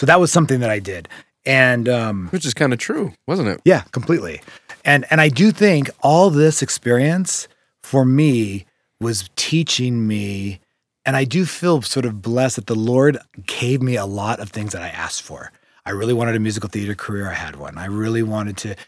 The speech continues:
Speaker 1: be successful in advertising, and I was able to be successful there. And I wanted relationships with, uh, with certain type of people, and I was able to get those. And so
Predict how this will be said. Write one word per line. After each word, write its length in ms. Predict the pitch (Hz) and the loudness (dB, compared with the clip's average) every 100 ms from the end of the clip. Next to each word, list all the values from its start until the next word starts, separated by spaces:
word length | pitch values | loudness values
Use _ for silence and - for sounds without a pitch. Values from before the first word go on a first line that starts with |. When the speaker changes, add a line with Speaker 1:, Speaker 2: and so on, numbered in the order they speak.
| _ _ | _ _
Speaker 1:
be 60 | 110 | -10
successful 560 | 104 - 110 - 107 | -8 -6 -4 -4 -6
in 60 | 98 | -8
advertising, 600 | 95 92 95 95 92 98 | -10 -10 -10 -10 -10 -10
and 120 | 87 | -10
I 80 | 87 | -10
was 200 | 92 90 | -10 -10
able 220 | 98 95 | -10 -12
to 140 | 92 87 | -12 -12
be 80 | 90 | -10
successful 480 | - 90 92 - | -8 -8 -8 -10
there. 240 | 80 82 82 | -12 -12 -12
And 140 | 87 - _ - | -14 -20 _ -14
I 80 | - | -8
wanted 320 | 101 117 117 | -4 -2 0
relationships 800 | 113 104 101 107 113 117 107 - | -2 -2 -2 -2 -2 -2 -2 -4
with, 280 | 98 98 95 - - - - - | -8 -8 -10 -16 -20 -20 -16 -10
uh, 380 | 95 85 82 78 _ | -10 -10 -12 -16 _
with 100 | - 95 _ _ | -20 -20 _ _
certain 260 | - 131 127 | -8 -6 -6
type 220 | 113 110 | -8 -10
of 60 | - | -4
people, 300 | 139 123 120 | -2 0 -4
and 120 | 101 | -4
I 140 | 98 | -6
was 180 | 104 101 | -8 -8
able 200 | 98 98 | -8 -8
to 320 | 98 - 104 | -8 -8 -8
get 360 | 92 - 87 - | -10 -8 -10 -10
those. 300 | 80 80 85 | -12 -10 -8
And 120 | 104 | -6
so 240 | 113 127 | -4 -4